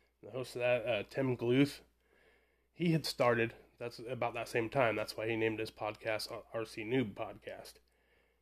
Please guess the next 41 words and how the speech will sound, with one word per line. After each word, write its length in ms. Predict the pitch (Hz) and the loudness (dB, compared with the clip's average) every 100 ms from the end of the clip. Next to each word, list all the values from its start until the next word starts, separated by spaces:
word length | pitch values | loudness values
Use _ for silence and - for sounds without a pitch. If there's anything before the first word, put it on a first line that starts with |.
| _ | _
And 160 | 110 107 | -14 -10
he 120 | 127 | -6
got 240 | 131 139 120 | 4 4 4
started 400 | - 123 123 117 | 2 2 4 2
with 220 | 113 - | 0 0
a, 260 | 117 117 113 | 0 4 4
uh, 240 | 107 107 - - _ | 4 0 -4 -16 _
Slash 380 | - 135 131 - | -8 -2 -2 -2
four 200 | - 135 | 4 6
by 200 | 120 110 | 6 2
four. 420 | - 110 113 123 - _ _ _ _ _ _ _ _ _ _ _ | 0 0 2 0 -4 _ _ _ _ _ _ _ _ _ _ _
And 460 | 120 117 113 113 113 _ _ _ _ - | -8 -6 -6 -6 -10 _ _ _ _ -6
that 220 | 139 - | -6 -2
kind 340 | 156 151 147 | 6 10 10
of, 280 | 135 131 127 - | 10 4 0 -2
at 120 | 127 - | -2 2
that 220 | 131 - | 2 4
point 240 | 151 135 | 4 6
when 100 | 123 | 6
I 40 | 120 | 6
was 100 | 123 | 6
into 180 | 120 | 4
tenth 280 | - 147 143 | 2 -2 -2
scales, 580 | - - 113 117 120 - - | -2 0 4 4 2 -2 -10
the 100 | 110 | -10
Slash 320 | - 131 127 - | -6 -4 -4 0
four 160 | 143 | 2
by 160 | 131 120 | 4 4
four 220 | - 120 | 4 2
was 140 | 113 | 2
kinda 360 | - - 135 127 | -4 2 6 8
like 180 | 117 - | 6 6
my 140 | 113 | 0
dream 460 | 113 110 123 131 123 | 0 0 6 6 6
car 280 | 123 117 113 | 6 6 6
that 120 | 110 | 4
I 60 | |
wanted 380 | 110 120 117 101 | 6 6 6 4
at 120 | 104 | -2
the 80 | 110 | -6
time. 400 | 107 107 107 104 | -8 -10 -10 -12